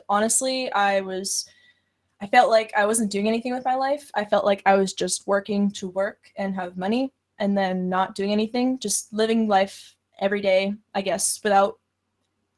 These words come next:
not without meaning, but without, like, feeling accomplished in life.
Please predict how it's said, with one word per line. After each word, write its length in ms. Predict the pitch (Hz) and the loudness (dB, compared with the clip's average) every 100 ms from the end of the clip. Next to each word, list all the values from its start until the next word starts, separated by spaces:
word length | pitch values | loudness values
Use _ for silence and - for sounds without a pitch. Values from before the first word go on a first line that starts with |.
| _ 302 | _ 4
not 120 | 302 | 6
without 240 | 320 269 | 8 8
meaning, 360 | 233 240 269 269 | 8 8 8 6
but 140 | 220 | 2
without, 340 | 208 202 208 202 | 2 4 4 2
like, 240 | 180 - | -2 -4
feeling 500 | - 220 202 196 196 | -10 -2 0 2 0
accomplished 680 | - - 175 202 262 294 - | -4 -6 -6 -4 -6 -4 -4
in 140 | 269 302 | -4 -2
life. 380 | 311 359 - | -4 -6 -12